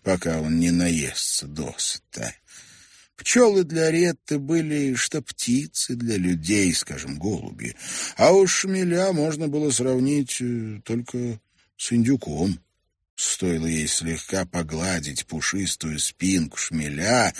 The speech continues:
когда тот жадно лакомился соком клевера, и он тут же застывал. На доброту в этом мире отвечали добротой. А злоба, как заметила девочка, была следствием страха.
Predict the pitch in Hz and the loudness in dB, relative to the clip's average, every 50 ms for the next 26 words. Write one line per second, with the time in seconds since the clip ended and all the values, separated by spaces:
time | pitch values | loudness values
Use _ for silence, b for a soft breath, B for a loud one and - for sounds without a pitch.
0 | B B B B B B - 113 101 90 87 92 85 - 85 82 80 82 82 95 | B B B B B B -2 -2 0 0 0 -2 -2 -4 -6 -6 -6 -4 -2 -2
1 | 90 82 71 80 82 85 87 87 - - - - 67 71 71 73 - - 92 87 | -2 -2 -2 -2 -2 0 0 0 -2 -2 -4 -6 -8 -6 -6 -4 -4 -2 0 2
2 | - - 92 73 - - 85 95 101 - - 131 120 92 85 85 85 85 82 - | 2 2 0 -2 -6 -6 -6 -6 -4 -2 0 0 2 2 2 2 0 0 -2 -2
3 | B B B B B B B B 147 180 208 214 208 185 - - 226 226 220 185 | B B B B B B B B 6 6 6 6 4 0 -4 -4 -4 -4 -4 -6
4 | - - 165 170 175 170 147 120 87 90 135 151 160 - - - - - - 131 | -6 -6 -4 -4 -4 -4 -4 -4 -4 -4 -4 -2 -2 -4 -4 -6 -6 -2 0 0
5 | 131 123 107 87 73 73 76 85 85 85 90 - _ _ _ _ _ _ _ _ | 0 0 -2 -4 -4 -2 0 2 2 0 0 -2 _ _ _ _ _ _ _ _
6 | _ _ - 78 80 80 80 76 80 80 73 76 76 73 - - - 87 131 127 | _ _ -8 -4 -4 -4 -4 -4 -6 -8 -8 -8 -8 -8 -8 -6 -2 0 0 0
7 | 95 76 71 - - 73 71 71 73 82 92 95 90 73 67 - 73 71 - - | 0 -4 -8 -8 -10 -10 -8 -6 -4 -2 -2 -2 -2 -4 -4 -6 -6 -6 -4 -4
8 | - - 101 92 87 95 87 90 98 92 90 - - 110 117 127 _ _ _ _ | -4 -2 -4 -2 -4 -4 -4 -4 -4 -6 -6 -6 -8 -8 -8 -8 _ _ _ _
9 | _ _ _ _ _ _ _ - - 127 135 131 110 101 107 117 139 160 165 156 | _ _ _ _ _ _ _ 2 4 6 6 6 4 2 2 2 4 4 4 2
10 | 131 104 92 85 - 87 85 80 78 90 90 90 95 92 - 92 87 87 85 82 | 2 -2 -4 -6 -4 -6 -4 -4 -4 -2 -2 -2 -2 -2 -4 -4 -4 -4 -2 -2
11 | 90 92 90 90 87 - - 92 87 101 135 160 156 - - - 147 165 170 - | -2 -2 0 -2 -2 -2 -4 -2 0 0 0 2 2 0 0 -2 -2 -4 -4 -4
12 | - - - - 139 143 139 131 127 - - - - 139 143 135 117 104 - - | -4 -4 -4 -2 0 2 2 2 2 2 0 -2 -4 -6 -6 -6 -6 -8 -10 -14
13 | - - - | -16 -18 -18